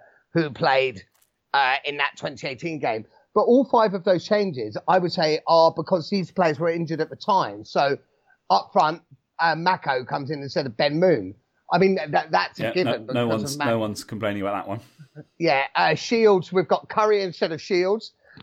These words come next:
Speaker 1: That is slightly different 'cause of a makeup of a back row. And we'll go into more depth here, but that is gonna be such an interesting thing. Curry and Underhill versus Pocock and Hooper.
Speaker 2: I mean, that's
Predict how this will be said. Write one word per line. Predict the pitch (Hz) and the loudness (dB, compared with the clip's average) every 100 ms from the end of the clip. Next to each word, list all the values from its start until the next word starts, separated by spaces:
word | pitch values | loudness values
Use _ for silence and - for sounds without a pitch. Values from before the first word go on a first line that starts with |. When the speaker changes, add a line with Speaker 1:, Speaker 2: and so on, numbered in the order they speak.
| - | 0
Speaker 1:
That | 269 285 - | 2 2 -2
is | 220 | -8
slightly | - - 254 269 214 | -8 -6 2 2 2
different | 165 160 165 139 | -2 -4 -6 -8
'cause | 151 | -4
of | 175 | -2
a | |
makeup | 185 185 185 156 | 0 2 0 -2
of | 147 | -4
a | |
back | 147 170 160 - | -2 -2 -2 0
row. | 180 143 117 110 - _ _ - - | 2 2 0 -6 -14 _ _ -12 -2
And | 185 180 147 | 0 0 -6
we'll | 143 190 196 | 0 2 2
go | 202 | 0
into | 180 - | -2 -6
more | 170 165 143 - | -8 -8 -8 -4
depth | 185 151 - | -4 -4 -8
here, | 117 104 107 | -8 -8 -4
but | 135 - _ _ _ | -4 -4 _ _ _
that | 131 185 185 - | 0 2 2 -2
is | 151 120 - - _ - | -12 -14 -20 -20 _ -12
gonna | 151 | -10
be | 131 | -8
such | - - - 185 143 - - - | -8 -8 -6 -2 -2 -4 -12 -8
an | 139 | -6
interesting | 139 123 151 131 - 123 | -6 -6 -4 -4 -4 -6
thing. | 139 120 | -6 -6
Curry | - 165 147 | 0 2 2
and | 143 | 2
Underhill | 143 120 104 | 0 0 0
versus | 117 123 120 123 | 0 -2 -4 -6
Pocock | 151 127 113 123 120 | 0 0 0 -4 -4
and | 113 | -6
Hooper. | 131 104 104 85 _ _ | -6 -4 -6 -6 _ _
Speaker 2:
I | 151 | -2
mean, | |
that's | 208 190 - | 0 0 -4